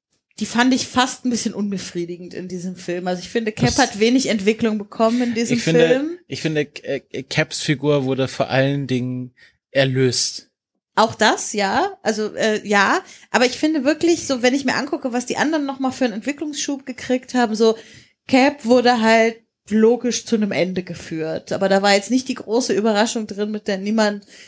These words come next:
Speaker 1: gerechnet hätte in seiner Entwicklung oder dieser, dieser eine Schritt, auf den wir alle noch ganz dringend gewartet haben.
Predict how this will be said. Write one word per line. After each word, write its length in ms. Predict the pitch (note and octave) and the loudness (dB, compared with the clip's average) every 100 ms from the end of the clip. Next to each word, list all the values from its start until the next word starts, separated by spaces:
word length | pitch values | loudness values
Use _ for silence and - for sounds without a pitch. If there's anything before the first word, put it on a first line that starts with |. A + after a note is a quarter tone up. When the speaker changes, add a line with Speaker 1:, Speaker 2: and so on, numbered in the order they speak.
| _ | _
Speaker 1:
gerechnet 460 | G3+ G3+ A#3+ B3+ A3+ | 0 2 2 2 2
hätte 260 | A3 G#3 G3 | 2 2 0
in 140 | F#3+ | 0
seiner 340 | F#3+ F#3+ G3+ D#3+ | 2 2 2 -2
Entwicklung 640 | F#3 F#3+ G3 G3 F#3 F#3+ | -2 -2 -2 0 0 -2
oder 220 | - F#3 | -2 0
dieser, 280 | F#3 F#3+ F#3+ | 0 0 0
dieser 320 | F#3 G3 G3 | 0 0 2
eine 200 | C#3+ G#3 | 2 2
Schritt, 360 | G#3+ - A3 - | 0 -2 -4 0
auf 140 | B2+ | 0
den 180 | - G#3 | 0 -2
wir 100 | G3 | 2
alle 180 | D#3 G3 | 2 2
noch 140 | G3+ | -2
ganz 240 | - G3+ - | -2 -4 -4
dringend 280 | G3 G#3 F#3+ | -2 -2 -2
gewartet 560 | F#3 F3+ F3 F3+ - | 0 2 2 -2 -8
haben. 540 | E3+ D#3 E3+ F#3 F3+ | -6 -4 -6 -8 -14